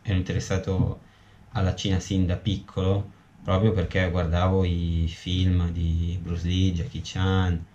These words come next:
e tutta quella roba lì. Una volta imparato il cinese hai un sacco di opportunità, sia in Cina che in Italia. Già questo basterebbe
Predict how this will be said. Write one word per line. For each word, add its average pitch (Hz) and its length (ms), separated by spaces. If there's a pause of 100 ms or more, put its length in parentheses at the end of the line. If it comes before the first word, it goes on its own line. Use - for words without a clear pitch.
(480)
e - 80
tutta 87 200
quella 85 200
roba 85 180
lì. 87 300
Una - 160 (1400)
volta 120 220
imparato 104 380
il 90 100
cinese 90 720
hai - 100
un 95 100
sacco 107 300
di 95 100
opportunità, - 760
sia - 160
in 123 60
Cina 104 220
che - 100
in 87 80
Italia. 82 360 (100)
Già 113 180
questo 107 280
basterebbe 85 680